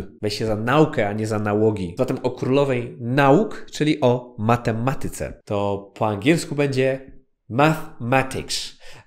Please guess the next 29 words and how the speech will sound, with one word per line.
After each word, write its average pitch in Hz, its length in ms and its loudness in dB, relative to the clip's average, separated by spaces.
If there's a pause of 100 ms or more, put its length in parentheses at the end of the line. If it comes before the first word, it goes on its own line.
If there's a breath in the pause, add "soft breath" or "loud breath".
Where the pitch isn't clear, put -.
(120)
Takie 107 260 -2
mathematics. 120 1600 -2 (220)
Jakby 110 220 -2
matematyki, 139 920 -2
jeżeli 113 240 -4
studiujesz 135 680 -4
matematykę, 123 800 -4
czy 98 220 -4
na 87 80 -8
przykład 92 240 -12
chcesz - 240 -8
powiedzieć, 104 400 -4
że 104 200 -6 (100)
nie 120 180 0
umiesz 156 300 2
matematyki, 104 840 -6 (120)
just - 160 -6
like 165 220 0
me, 151 80 2 (240)
you 123 120 2
could 147 160 0
say, 131 240 4
"I 156 480 0
study 139 520 2 (140)
mathematics", 135 1000 -2 (100)
or, 117 220 2
"I 131 280 0 (140)
don't 127 480 4
like 95 160 -6